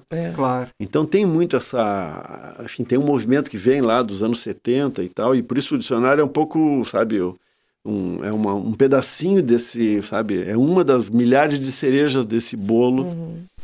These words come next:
Speaker 3: E, e meio que ele configurou isso, sabe? Como ele é, tá? Tem o nome de dicionário, então as pessoas, "Porra, dicionário, agora,
Speaker 2: É,
Speaker 3: agora
Speaker 2: dá
Speaker 3: existe,
Speaker 2: uma,
Speaker 3: né?"
Speaker 2: né? Dá
Speaker 1: Dá
Speaker 2: uma
Speaker 1: uma
Speaker 2: legitimidade pra coisa, claro.
Speaker 1: Tu sabes que tem também a nossa teoria do quadro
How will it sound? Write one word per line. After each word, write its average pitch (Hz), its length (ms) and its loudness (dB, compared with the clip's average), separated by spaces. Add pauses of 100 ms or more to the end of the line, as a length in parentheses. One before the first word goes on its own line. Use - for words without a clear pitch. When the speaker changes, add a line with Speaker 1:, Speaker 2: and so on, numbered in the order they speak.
(140)
Speaker 3:
E, 95 760 -2
e 120 60 2
meio 139 200 4
que 143 80 -2
ele 151 120 2
configurou 143 680 2
isso, 165 320 0
sabe? 113 300 -2
Como 156 160 2
ele 120 120 4
é, 123 200 2
tá? 87 180 -8
Tem 92 160 -4
o 104 40 -6
nome 120 240 0
de 117 40 0
dicionário, 110 560 -2
então 120 140 -4
as 117 80 -6
pessoas, 123 160 -8
"Porra, 95 340 -6
dicionário, 110 640 -4
agora, 127 340 2
Speaker 2:
É, 120 60 -4
Speaker 3:
agora 117 160 2
Speaker 2:
dá 143 80 4
Speaker 3:
existe, 156 460 2
Speaker 2:
uma, 113 140 0
Speaker 3:
né?" 120 100 2
Speaker 2:
né? - 380 0
Dá - 40 -4
Speaker 1:
Dá - 80 -4
Speaker 2:
uma 117 60 -2
Speaker 1:
uma - 20 -2
Speaker 2:
legitimidade 170 840 0
pra 135 120 -4
coisa, 123 420 -2
claro. 117 540 -4
Speaker 1:
Tu 226 120 -2
sabes 214 300 -2
que 277 100 -8
tem 247 200 0
também 262 240 0
a 254 40 2 (100)
nossa 254 180 -4
teoria 294 640 -2
do 175 180 -4
quadro 196 560 0